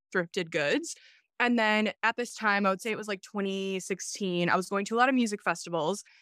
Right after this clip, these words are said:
And so I had already had Second Wind Thrift. And then I went to this music festival called Okeechobee in Florida, which to this day is still one of my favorite ones. I got super inspired by festival fashion, and I saw a lot of girls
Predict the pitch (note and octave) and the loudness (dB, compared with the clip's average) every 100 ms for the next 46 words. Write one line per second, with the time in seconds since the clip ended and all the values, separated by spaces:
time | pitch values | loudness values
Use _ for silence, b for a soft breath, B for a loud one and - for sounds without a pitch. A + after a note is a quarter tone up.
0 | b G#3+ A3 A3+ G#3 G3+ G3 G#3+ C#4 C4+ | b 0 2 6 6 6 4 2 2 0
1 | - G3 G3 G#3 F3 D#3 F3 D#3 D3+ D#3+ | 2 2 2 -4 -10 -12 -8 -4 -4 -6
2 | - G3 G3 F#3 F#3 G#3+ C4 D4 B3 A3 | -4 -2 0 2 2 0 -2 -6 -4 -8
3 | A3+ G#3+ G3+ G#3 G#3 G#3 - F3+ F3+ F3 | -2 -2 -2 0 0 0 2 4 4 2
4 | G3 G#3 - F3+ E3+ E3 - C#3+ C#3+ D3+ | -2 -4 0 0 0 -4 -4 0 2 2
5 | D#3 E3+ - G3+ F3 - D#3 E3 F#3+ E3+ | 2 0 -6 -6 -6 -2 -2 -2 -2 -2
6 | E3+ F3+ F3+ E4+ G4+ F#4+ G4 - - - | -2 0 2 4 6 6 2 -2 0 2
7 | D#4+ - - B3 A#3+ C#4 - A#3 - G3+ | 2 0 -10 -10 -6 -4 -2 -4 -2 0
8 | F#3 F#3+ G#3+ G3 F#3 F3+ F#3 - E3+ - | 2 0 -2 0 0 0 -2 -8 -10 -8
9 | A#3+ C4+ D4 D4 - E4+ F4 A#3 G#3 A3+ | -10 -4 -2 -2 -4 -4 -2 -2 0 4
10 | G#3+ G3+ F#3+ G3 G#3+ F4+ C#4+ G3 F3+ G3 | 4 2 -2 2 4 2 -2 -2 0 0
11 | A3+ | -2